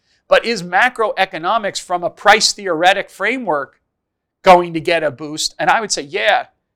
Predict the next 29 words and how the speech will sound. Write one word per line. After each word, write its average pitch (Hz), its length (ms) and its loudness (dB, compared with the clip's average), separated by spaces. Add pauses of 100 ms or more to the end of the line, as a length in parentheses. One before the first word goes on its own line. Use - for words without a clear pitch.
(340)
because 151 300 -2
that's, 196 260 6
that's - 340 0
the - 100 -10
only 233 220 -6
way 220 180 0
you 196 120 -6
can 156 220 -14
really 190 280 -6
have 180 400 0 (300)
the 156 140 -2
right 180 420 4
explanation 180 640 -8
for 143 160 -14
these 147 180 2
supply 180 540 8
chain 214 400 -10
issues 214 320 -12
that 202 120 0
we're 208 120 -4
dealing 208 360 -14
with, 214 320 -6 (300)
what 175 220 2
the 170 60 -4
consequences 170 840 -6
are 175 260 6
when, 156 380 -8
you 165 160 -12
know 139 180 -6